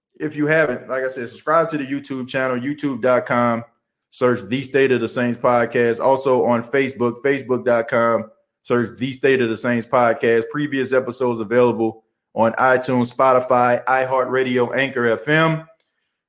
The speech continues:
And, uh, thank you all so much for your time. Hope everybody has a good and productive day. This has been the State of the Saints Podcast, sponsored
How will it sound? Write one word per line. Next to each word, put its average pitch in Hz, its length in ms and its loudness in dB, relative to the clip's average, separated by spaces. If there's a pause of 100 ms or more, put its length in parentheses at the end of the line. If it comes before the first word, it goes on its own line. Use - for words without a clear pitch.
(140)
And, 127 200 2
uh, 120 140 4
thank 139 260 0
you 143 140 2
all 135 120 6
so 135 160 0
much 135 240 2
for 131 120 -8
your 113 160 -6
time. 147 340 0
Hope 151 200 2
everybody 139 440 2
has 139 240 4
a 127 100 0
good 139 220 0
and 127 100 -6
productive 127 500 -2
day. 139 320 2
This 135 220 -8
has 123 100 -8
been 131 240 -6
the 123 60 -4
State 139 300 0
of 123 80 2
the 120 100 -4
Saints 131 320 -4
Podcast, 131 600 4
sponsored 151 680 2